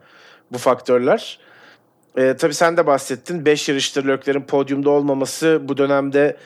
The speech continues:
Verstappen'in küçük şovlar yaparak <laughs> ilerlemesi o farkları açtı. E, ama ne olacağı hiç belli olmaz. Gerçekten güzel bir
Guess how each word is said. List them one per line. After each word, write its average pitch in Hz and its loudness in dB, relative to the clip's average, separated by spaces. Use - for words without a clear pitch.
Verstappen'in 143 2
küçük - -8
şovlar 151 4
yaparak 139 0
<laughs> - -
ilerlemesi 131 0
o 131 0
farkları 131 2
açtı. 156 0
E, 127 4
ama 143 2
ne 147 0
olacağı 139 0
hiç 147 -6
belli 143 0
olmaz. 147 0
Gerçekten 135 -2
güzel 139 0
bir 156 -8